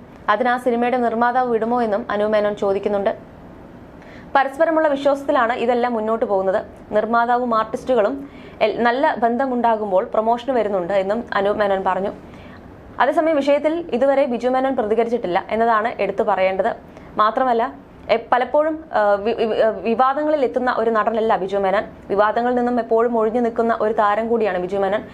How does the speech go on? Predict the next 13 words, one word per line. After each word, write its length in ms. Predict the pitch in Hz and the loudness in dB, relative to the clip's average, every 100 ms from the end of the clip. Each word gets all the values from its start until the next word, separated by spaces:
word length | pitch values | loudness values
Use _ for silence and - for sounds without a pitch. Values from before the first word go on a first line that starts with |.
| - | -4
എന്നാൽ 200 | 220 247 | 0 2
ആദ്യമായാണ് 540 | 233 226 277 277 277 277 | 2 2 2 2 0 0
അദ്ദേഹത്തിന് 400 | 226 240 240 262 | 0 0 0 0
നേരെ 220 | 254 220 | 0 0
ഇത്തരം 340 | 247 233 233 | 0 0 0
ഒരു, 240 | 226 233 233 | 0 -2 0
ആ, 220 | 202 196 190 | 2 2 2
വിവാദം 420 | 202 214 214 226 | 0 2 2 0
വരുന്നത്. 340 | 185 185 226 - - - - | -2 0 -2 -4 -18 -6 -2
അദ്ദേഹത്തിന്റെ 340 | 220 226 247 | 0 0 0
കുടുംബവും 440 | 247 233 254 240 | 2 2 2 2
അങ്ങനെ 220 | 196 196 196 | 0 0 0
തന്നെയാണ്. 360 | 196 185 185 | 0 0 0